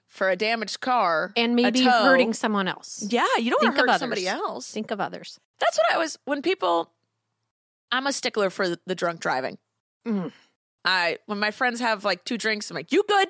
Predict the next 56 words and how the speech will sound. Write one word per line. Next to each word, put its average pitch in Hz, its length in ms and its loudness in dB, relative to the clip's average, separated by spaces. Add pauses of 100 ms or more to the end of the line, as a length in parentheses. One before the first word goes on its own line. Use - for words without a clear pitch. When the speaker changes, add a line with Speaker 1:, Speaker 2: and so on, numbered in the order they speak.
(140)
Speaker 1:
I 381 100 4
don't 392 120 2
trust - 300 -4
you. 165 160 -2 (440)
Hang 392 260 0
out 330 140 4
a - 20 4
little 247 160 2
bit 220 140 0
longer. 180 320 -2
Here's 294 220 0
some 294 120 -6
water. 180 320 0 (100)
You're 277 140 -2
not 330 140 2
allowed 269 160 2
to 220 60 0
leave." 147 220 0 (380)
Uh, 196 320 2 (140)
everyone 226 320 0
knows 170 200 0
this 175 100 -6
about 143 220 -4
me. 160 160 -12 (400)
So, 226 600 2 (560)
uh, 190 140 0 (120)
which - 320 0 (320)
they're 196 160 4
annoyed 190 300 0
by 240 260 0
it, 269 100 -6
but 190 200 0 (120)
also 175 440 0
th-, 165 180 -8
I 170 80 -2
think 180 180 -4
they're 233 100 0
Speaker 2:
So 240 60 0
Speaker 1:
thankful 220 280 0
Speaker 2:
too 254 100 0
Speaker 1:
for 247 80 4
it. 254 40 4
Speaker 2:
bad. 175 420 2
You've 185 180 -8
saved 220 240 0
lives. 185 400 0
Speaker 1:
Uh, 190 380 0
I'm 202 100 -4
always 208 220 2
like, 214 80 2
"Wait, 294 260 0
who's 262 200 -2
the 311 80 -4
D 294 160 0
D? 277 200 0
Who's, 262 260 -6